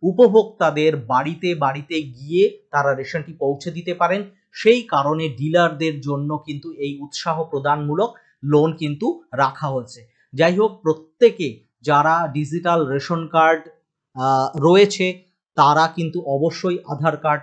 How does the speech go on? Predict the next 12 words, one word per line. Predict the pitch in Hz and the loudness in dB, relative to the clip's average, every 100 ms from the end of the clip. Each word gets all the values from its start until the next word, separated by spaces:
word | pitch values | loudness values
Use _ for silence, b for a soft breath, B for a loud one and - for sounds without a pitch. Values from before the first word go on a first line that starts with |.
| - | -8
সংযোগ | - 139 139 139 143 - | -8 -6 -4 -4 -6 -6
করে | 139 147 143 | -2 0 0
নেবেন | 143 175 226 180 | 0 0 0 -2
যারা | 131 131 | -2 -2
এখনো | 135 127 147 139 | -4 -10 -12 -8
করেননি, | 139 131 143 131 113 b b | -2 0 0 -4 -8 b b
এবং | 151 170 196 127 | -2 0 0 0
দুয়ারে | 143 139 135 | 0 0 -2
রেশন | 123 - 139 | -6 -8 -8
প্রকল্পের | 135 127 139 139 | -10 -8 -8 -6
সুবিধা | - 151 127 131 | -8 -8 -10 -8
নিন। | 117 104 | -10 -12